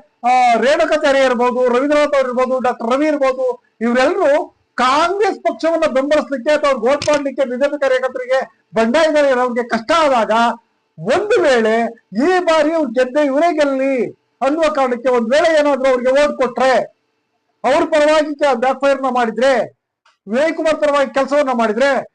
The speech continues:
ಈ ಬಾರಿ ಅಲ್ಲಿ ವಿನಯ್ ಕುಮಾರ್ಗೆ ಹೆಚ್ಚಿನ ಅವಕಾಶ ಅಂತ ಸಮೀಕ್ಷೆಗಳು ಹೇಳ್ತಾ ಇದ್ದಾವೆ. ವೀಕ್ಷಕರೇ, ನಿಮ್ಮ ಅನಿಸಿಕೆ ಅಭಿಪ್ರಾಯಗಳನ್ನ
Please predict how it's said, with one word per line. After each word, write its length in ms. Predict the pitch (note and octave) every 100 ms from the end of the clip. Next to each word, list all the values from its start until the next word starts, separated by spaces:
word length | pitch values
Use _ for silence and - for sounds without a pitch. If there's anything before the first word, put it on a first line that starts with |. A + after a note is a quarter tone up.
| _ F#3+
ಈ 240 | D#4+ G#4 F4+
ಬಾರಿ 320 | D#4+ C4+ D4+
ಅಲ್ಲಿ 240 | D#4+ C#4
ವಿನಯ್ 320 | C4 C4 D#4 D#4
ಕುಮಾರ್ಗೆ 360 | D4 C#4 C4+
ಹೆಚ್ಚಿನ 440 | C4+ B3+ B3+ D#4 D#4
ಅವಕಾಶ 360 | C4 C#4 C4+ C4+
ಅಂತ 140 | B3+ A#3
ಸಮೀಕ್ಷೆಗಳು 360 | B3+ B3 B3+
ಹೇಳ್ತಾ 200 | B3+ A#3+
ಇದ್ದಾವೆ. 180 | A#3+ B3
ವೀಕ್ಷಕರೇ, 500 | A#3+ A#3+ A#3 A3 E3+ _ _ G#3
ನಿಮ್ಮ 260 | F4 G#4+ F4+
ಅನಿಸಿಕೆ 300 | D4 B3 C#4
ಅಭಿಪ್ರಾಯಗಳನ್ನ 600 | C4 A#3 B3+ A#3 A#3 A#3